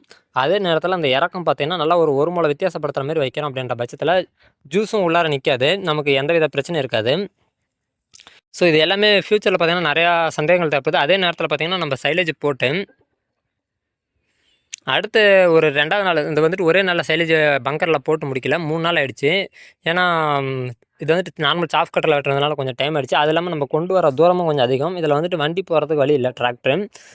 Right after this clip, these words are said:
ஒரு வரப்புக்கு ஒரு வரப்புக்கு இடையில நம்ம நடந்து தான் தூக்கிட்டு வர மாதிரி இருந்தது. அதனால சைலேஜ் தூக்கிட்டு வரதுக்கான டைம் இதெல்லாம் பார்க்கும்போது கிட்டத்தட்ட ரெண்டே முக்கால் நாள் ஆயிடுச்சு. So, அதனால பார்த்தீங்கன்னா, மொத நாள் போட்ட சாம்பிளே பார்த்தீங்கன்னா, மூட்டை பிடிச்சி ஏறுறதுக்காக லேடர் மாதிரிலாம் யூஸ் பண்ணியிருந்தேன்.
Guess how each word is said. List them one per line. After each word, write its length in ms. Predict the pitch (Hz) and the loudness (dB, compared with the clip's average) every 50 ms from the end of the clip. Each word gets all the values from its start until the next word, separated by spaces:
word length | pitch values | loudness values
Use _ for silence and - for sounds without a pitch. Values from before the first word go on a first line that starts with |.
| _ _ _ - | _ _ _ 2
ஒரு 180 | 160 170 170 | 4 4 6
வரப்புக்கு 360 | 160 170 190 - - 185 175 | 4 2 2 -2 -2 0 2
ஒரு 100 | 170 160 | 4 4
வரப்புக்கு 320 | 160 151 160 - 175 160 147 | 4 2 0 0 0 0 2
இடையில 180 | 147 160 170 | 2 2 0
நம்ம 240 | 165 151 135 139 135 | 2 0 0 0 -2
நடந்து 340 | 131 127 131 147 170 175 170 | -2 0 0 0 0 -2 -2
தான் 120 | 170 165 | -2 -2
தூக்கிட்டு 240 | 151 156 143 135 135 | -4 -4 -2 -2 -2
வர 80 | 131 131 | -2 -2
மாதிரி 180 | 135 135 131 | -4 -4 -4
இருந்தது. 240 | 127 120 117 120 165 190 | -4 -6 -4 -4 -2 0
அதனால 280 | 160 147 143 156 175 170 | 0 0 0 -2 -4 -6
சைலேஜ் 280 | - 160 160 175 170 151 | -4 -4 -4 -4 -6 -8
தூக்கிட்டு 340 | - - 185 180 180 165 156 | -6 -8 -6 -4 -2 -2 -2
வரதுக்கான 340 | 147 139 139 135 131 127 - | -2 -2 -4 -6 -6 -6 -4
டைம் 200 | 135 135 147 143 | -4 -4 -4 -2
இதெல்லாம் 240 | 139 147 147 131 | -4 -4 -4 -4
பார்க்கும்போது 400 | 147 120 - 131 113 110 110 143 196 220 _ - - - - _ _ - | -6 -6 -6 -6 -8 -6 -4 -6 -6 -8 _ -20 -20 -20 -20 _ _ -6
கிட்டத்தட்ட 420 | - 170 160 185 180 202 196 185 160 | -6 -4 -2 -2 -2 0 0 0 2
ரெண்டே 260 | 139 147 160 170 196 185 | 2 0 0 2 0 0
முக்கால் 320 | 160 156 - 185 180 175 | 0 -2 -2 -2 -2 0
நாள் 160 | 170 175 170 | 0 0 0
ஆயிடுச்சு. 300 | 165 147 139 - - 151 185 202 - - _ _ _ _ _ _ _ _ _ _ _ _ _ _ _ _ - | 0 -2 -2 -2 -2 -2 -2 -2 -6 -10 _ _ _ _ _ _ _ _ _ _ _ _ _ _ _ _ -14
So, 160 | - - - 156 | -8 -2 0 0
அதனால 300 | 170 160 165 175 180 196 | 2 2 2 0 0 0
பார்த்தீங்கன்னா, 340 | 196 175 170 165 170 190 190 | 0 0 0 0 0 0 0
மொத 220 | 156 139 147 170 | 2 2 2 2
நாள் 160 | 196 208 202 185 | 0 0 -2 0
போட்ட 200 | 180 180 165 160 | -2 -2 -2 -2
சாம்பிளே 280 | - 170 165 170 180 | -2 -2 -2 -2 -2
பார்த்தீங்கன்னா, 280 | 170 165 160 170 180 170 | -2 -2 -4 -4 -4 -4
மூட்டை 200 | 165 185 185 185 | -4 -6 -6 -8
பிடிச்சி 260 | 165 175 147 - 180 175 | -10 -8 -6 -4 -2 0
ஏறுறதுக்காக 500 | 156 156 165 175 185 165 - 160 160 170 | 0 0 0 0 -2 -4 -4 -2 -2 0
லேடர் 300 | 160 139 143 156 160 160 | 0 0 0 0 -2 -4
மாதிரிலாம் 260 | 156 156 151 156 156 | -4 -2 -2 -2 -2
யூஸ் 100 | 147 - | -4 -6
பண்ணியிருந்தேன். 400 | - 156 135 123 117 120 143 196 | -8 -8 -8 -6 -4 -2 -4 -4